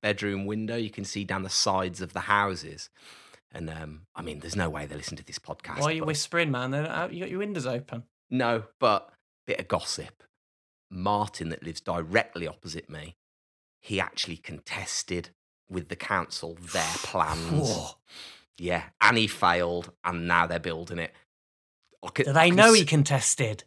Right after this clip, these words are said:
Speaker 1: Yeah, and I can see why he contested. This thing is insane. It goes
Speaker 2: Is
Speaker 1: like,
Speaker 2: it?
Speaker 1: I mean, I can see it from here. It's, it's absolutely massive. Um, th-, but it, w-, all within, all within the,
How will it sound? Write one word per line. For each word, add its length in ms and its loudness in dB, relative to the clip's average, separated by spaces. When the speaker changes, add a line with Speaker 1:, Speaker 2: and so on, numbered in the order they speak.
Speaker 1:
Yeah, 320 2
and 120 2
I 40 4
can 200 -2
see 260 2
why 200 2
he 60 -2
contested. 720 -6
This 160 -2
thing 260 -2
is 140 -4
insane. 800 -2
It 140 -10
goes 280 -2
Speaker 2:
Is 40 0
Speaker 1:
like, 200 4
Speaker 2:
it? 240 -6
Speaker 1:
I 40 -2
mean, 120 2
I 40 -2
can 180 -4
see 180 0
it 100 -2
from 180 -6
here. 260 -8
It's, 260 -18
it's 140 -8
absolutely 640 -4
massive. 400 -8
Um, 300 -4
th-, 140 -16
but 200 -8
it, 120 -10
w-, 240 -12
all 260 6
within, 520 2
all 200 4
within 300 2
the, 140 2